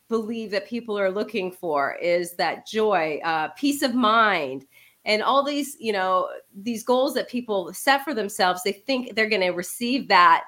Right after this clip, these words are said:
feeling, that emotion as soon as they reach it, but they don't realize they need to have that right now. And it's possible to have it right now. And not only that, if they do get those thoughts, feelings, emotions all in alignment with what their goal is, they'll reach their goal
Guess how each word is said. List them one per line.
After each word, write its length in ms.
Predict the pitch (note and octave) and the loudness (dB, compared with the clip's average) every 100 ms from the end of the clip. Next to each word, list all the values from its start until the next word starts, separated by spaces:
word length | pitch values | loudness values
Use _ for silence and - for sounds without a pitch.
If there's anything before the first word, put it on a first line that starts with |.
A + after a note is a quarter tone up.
| - | -8
feeling, 460 | - D4 B3+ G3 F3 | -4 0 0 0 2
that 140 | F3 | 0
emotion 640 | F3 G3+ B3 C#4 - E3+ | 0 0 0 0 -2 -4
as 180 | - F#3 | -4 -8
soon 160 | - G#3+ | -4 -2
as 120 | G#3 | 0
they 120 | F#3+ | -2
reach 280 | F#3+ A#3 A#3 | -2 -4 -4
it, 180 | D3 - _ _ _ _ _ | -6 -6 _ _ _ _ _
but 100 | F#3+ | -2
they 80 | A3 | 2
don't 220 | B3+ A#3 | 2 2
realize 320 | B3 B3 B3 | 4 4 4
they 140 | A3 | 2
need 320 | G#3+ A3+ A#3 - | 0 -2 -6 -4
to 140 | C#4 | -4
have 280 | A3+ G3+ F#3 | 2 2 4
that 260 | G3 E3+ - | 4 4 0
right 380 | F#3 G#3+ G#3+ F#3+ | -4 0 2 2
now. 300 | A3 A#3 G#3 | 4 6 6
And 80 | F#3 | 4
it's 100 | - | 2
possible 420 | A#3 A3+ A#3 G3 | 2 2 0 -6
to 60 | |
have 220 | A3 A3 F#3+ | 2 4 4
it 120 | F#3 | 0
right 340 | F#3 A#3 A#3 G3 | 2 4 4 4
now. 360 | A#3 G#3 E3+ | 4 4 2
And 180 | - A3+ | 2 4
not 200 | C#4 F4+ | 6 6
only 360 | F#4+ A4 F4 C#4 | 6 4 2 6
that, 340 | B3+ F#3 F#3 - - | 6 6 4 -4 -14
if 180 | - C4 | 0 0
they 180 | C#4 C4+ | 0 -4
do 340 | G#3 D4 A4+ A4 | -4 -2 -2 0
get 160 | C#4+ | 0
those 300 | A#3+ A3+ A#3+ | 0 -2 -2
thoughts, 420 | - A#3 A#3 - | 0 2 2 0
feelings, 380 | - B3+ A#3+ A#3+ | -8 -4 -2 -2
emotions 480 | A#3+ G#3+ A#3+ A3 A3 | -2 -2 -4 -4 -4
all 200 | - A3 | -2 0
in 80 | A3+ | 0
alignment 520 | G#3+ G3 G#3+ G#3+ G#3 | -2 0 0 0 -2
with 180 | F3+ G#3 - _ _ - | -4 -8 -10 _ _ -8
what 180 | G3+ | -6
their 140 | G#3 G#3+ | -2 -2
goal 260 | G3+ G#3+ | 0 0
is, 160 | A#3 A#3+ | 0 -4
they'll 240 | G#3 B3+ | -6 -4
reach 300 | B3+ D4 - | -4 -6 -8
their 160 | A#3 A3+ | -8 -6
goal 400 | G#3 G#3 G3+ - | -2 -2 -2 -8